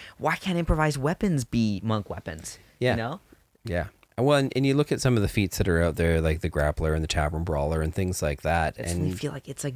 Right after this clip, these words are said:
Speaker 1: right there, you know?
Speaker 2: you
Speaker 1: And
Speaker 2: know,
Speaker 1: I don't know. That's,
Speaker 2: and
Speaker 1: there's
Speaker 2: and
Speaker 1: another subclass for you, right?
Speaker 2: Yeah.
Speaker 1: But
Speaker 2: how to make a really good tavern brawler monk.
Speaker 1: Totally. Anyways, thank you all again.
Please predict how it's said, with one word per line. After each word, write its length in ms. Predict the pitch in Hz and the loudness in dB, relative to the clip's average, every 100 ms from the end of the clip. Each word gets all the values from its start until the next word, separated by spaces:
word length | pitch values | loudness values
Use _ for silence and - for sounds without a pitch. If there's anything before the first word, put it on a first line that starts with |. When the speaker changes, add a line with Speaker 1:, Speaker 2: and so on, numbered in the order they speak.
| 120 | -6
Speaker 1:
right 200 | 135 139 | -6 -6
there, 300 | 139 151 156 | -6 -6 -8
you 140 | 120 104 | -8 -8
know? 140 | 107 | -4
Speaker 2:
you 60 | 98 | 0
Speaker 1:
And 40 | |
Speaker 2:
know, 140 | 90 90 | 2 2
Speaker 1:
I 20 | |
don't 120 | 98 | 2
know. 140 | - | 0
That's, 120 | 113 113 | -2 0
Speaker 2:
and 80 | |
Speaker 1:
there's 120 | 147 147 | -2 -2
Speaker 2:
and 80 | |
Speaker 1:
another 120 | 143 196 | -2 -4
subclass 440 | - 110 92 101 | -6 -8 -8 -10
for 160 | - 87 | -8 -8
you, 180 | 90 - - | -8 -10 -8
right? 180 | 104 117 - | -6 -6 -4
Speaker 2:
Yeah. 240 | 98 87 - - - | -2 -2 -4 -16 -8
Speaker 1:
But 260 | 95 95 - _ - _ _ _ _ _ _ _ - | -2 -2 -4 _ -20 _ _ _ _ _ _ _ -4
Speaker 2:
how 120 | 85 | -2
to 40 | |
make 180 | 87 85 | -2 -2
a 40 | |
really 400 | 85 82 82 80 | -2 -2 0 -2
good 320 | 80 87 85 76 | -2 -2 -2 -2
tavern 320 | 82 85 85 | -2 -2 -2
brawler 300 | 76 73 78 | -2 -2 -2
monk. 340 | 76 73 - _ - | -4 -6 -10 _ -10
Speaker 1:
Totally. 380 | 107 104 95 _ _ _ _ - - - - | -8 -6 -8 _ _ _ _ -20 -20 -20 -4
Anyways, 400 | 117 98 101 - - _ _ _ _ - | 0 2 0 -2 -14 _ _ _ _ -2
thank 220 | 160 127 | -2 0
you 240 | 113 110 - _ - | 0 0 -6 _ -2
all 160 | 98 | 0
again. 420 | 95 95 92 92 | 0 -2 -2 -4